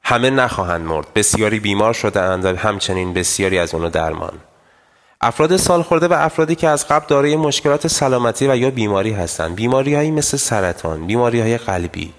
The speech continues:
ریه و یا دیابت، باید کاملاً محافظت شوند، زیرا در معرض خطر هستند. حیوانات از ویروس کرونا بیمار نمی‌شوند و همچنین ویروس را منتقل نمی‌کنند.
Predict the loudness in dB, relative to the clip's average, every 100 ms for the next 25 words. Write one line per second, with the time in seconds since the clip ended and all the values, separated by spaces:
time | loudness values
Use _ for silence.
0 | -14 -6 -2 0 2 0 0 -2 -2 -2
1 | 0 -2 -2 -8 -18 -20 -20 _ -2 0
2 | 0 0 0 2 2 0 -2 -2 -2 -2
3 | -2 -4 -4 -2 -2 2 2 2 2 2
4 | 0 -2 -4 -6 -8 -8 -12 -12 -14 -16
5 | _ _ _ _ _ _ _ 0 2 4
6 | 4 2 0 0 0 0 -2 0 2 2
7 | 2 2 2 2 2 0 0 0 0 0
8 | 0 0 -2 0 0 0 0 -2 -2 -2
9 | -2 -2 0 0 0 0 -2 -4 -6 -8
10 | -10